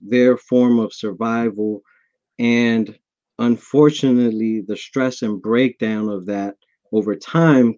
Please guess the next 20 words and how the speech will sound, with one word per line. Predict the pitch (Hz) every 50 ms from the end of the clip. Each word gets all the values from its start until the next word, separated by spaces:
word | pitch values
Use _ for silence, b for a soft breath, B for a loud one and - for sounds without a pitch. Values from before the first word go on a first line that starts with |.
| _ -
can | - 123 117
create | 110 - - 117 117 117 117 110 110 - -
serious | - - - - - - - - 165 160 156 156 147 147 151 147 - -
mental | 123 107 104 104 110 120 127 123 - - 139 127 123 113 - _ -
health | 113 110 110 98 - _ _
problems. | - - 101 98 101 98 90 85 85 82 - _ b b b b b b b b b b _ _ -
And | 131 120 117 117 113 120
me | 135 147 151 147
firsthand, | 151 - - 139 135 131 120 - - - - - 139 147 147 143 127 113 104 104 107 107 _ _ _ _
having | _ - 120 120 120 117 123 117 117
experienced | 113 - - - - _ - 131 127 123 123 117 113 113 110 107 98 - - -
that, | 110 110 107 110 - -
where | 117 113 113 110 104 101 98 92 - _ _ _ _ _ _ _
you | - 120 107
go | 98 - 127 127 131 139
through | 139 - 127 123 123 117
all | 117 117 117
of | 117 104
these | 104 110 107 107 - -
things | - 113 110 110 110 110 98 -